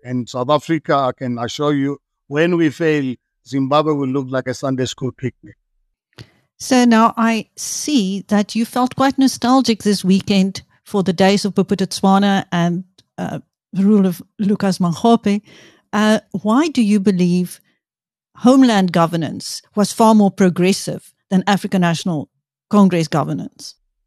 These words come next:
Speaker 1: Well, it wasn't the question of being nos-, nostalgic. It was, uh, to being, uh, fair and honest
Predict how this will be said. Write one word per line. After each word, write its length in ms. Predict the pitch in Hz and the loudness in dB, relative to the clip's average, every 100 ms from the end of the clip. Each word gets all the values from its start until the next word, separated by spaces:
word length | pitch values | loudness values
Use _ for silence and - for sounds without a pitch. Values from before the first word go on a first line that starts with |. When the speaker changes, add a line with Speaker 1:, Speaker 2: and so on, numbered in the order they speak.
| _ _ _ _ _ _ _ - | _ _ _ _ _ _ _ 2
Speaker 1:
Well, 260 | 190 196 | 4 4
it 180 | 143 117 - | 0 -4 -6
wasn't 460 | 139 156 175 165 143 | -2 0 0 -2 -2
the 140 | 127 | -2
question 360 | 143 143 151 135 | -2 -2 -2 -2
of 200 | 127 131 | -2 -2
being 220 | 127 123 | -2 -2
nos-, 300 | 117 107 - _ _ - | -4 -8 -14 _ _ -20
nostalgic. 760 | 113 - 147 156 123 120 107 123 | -20 -8 -2 -2 -2 -6 -8 -10
It 160 | 110 | -8
was, 320 | 117 110 107 | -6 -6 -8
uh, 240 | 117 110 107 - | -10 -10 -12 -10
to 160 | 113 | -10
being, 600 | 107 143 139 139 139 131 - | -2 0 0 0 -4 -6 -8
uh, 200 | 120 117 | -8 -8
fair 360 | - 180 143 | -2 0 0
and 160 | 120 123 | -2 -6
honest 480 | 151 180 165 127 | 0 0 0 -6